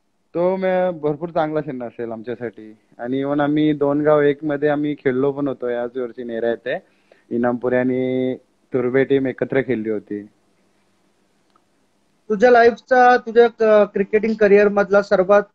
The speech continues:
Speaker 2: youngest player तुझा favorite कोण आहे?
Speaker 1: अ, youngest player माझं, माझं favorite, अ, नमित पाटील तुर्बे.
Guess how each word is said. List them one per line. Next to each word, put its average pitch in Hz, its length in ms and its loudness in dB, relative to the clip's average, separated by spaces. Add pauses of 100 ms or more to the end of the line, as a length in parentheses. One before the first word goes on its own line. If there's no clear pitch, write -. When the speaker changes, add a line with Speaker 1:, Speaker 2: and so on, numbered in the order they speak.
(180)
Speaker 2:
youngest 214 480 2
player 175 240 4 (840)
तुझा 196 160 0
favorite 180 380 2
कोण 165 220 2
आहे? - 200 -10 (1700)
Speaker 1:
अ, 117 80 -10 (540)
youngest 131 340 -2
player 139 260 2
माझं, 131 640 -2
माझं 127 260 -4
favorite, 131 560 -4
अ, 139 300 -4 (3500)
नमित 131 260 -2 (100)
पाटील 131 460 0
तुर्बे. 120 280 -4